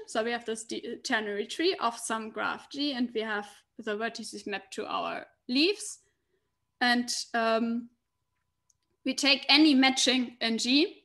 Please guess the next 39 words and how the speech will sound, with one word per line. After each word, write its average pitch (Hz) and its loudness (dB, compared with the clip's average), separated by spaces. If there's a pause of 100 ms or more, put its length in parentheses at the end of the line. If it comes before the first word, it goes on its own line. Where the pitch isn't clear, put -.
(420)
This 247 2 (100)
might 220 -2
now 220 -2
look 214 -4
like 208 -2
this, - 2
right? 247 -2
So 202 -4
some 226 -2
o-, - -4
of 233 -2
the 180 -2
edges 214 -6
maybe 170 -6
already 208 -8
are 285 4 (260)
mapped 247 2
to 254 0
neighboring 247 4
leaves, 254 -2 (320)
but - 2
some 226 0
of 220 -4
the 208 -2
edges 208 -4
maybe 196 -6 (120)
really 202 -4 (100)
actually - -10
are 185 -8
not - -6
at - -6
all. 349 6 (220)
<laughs> 277 10 (920)
Um, 254 4 (220)
so 285 0
now 302 10
we 294 8
move 294 10
around 240 4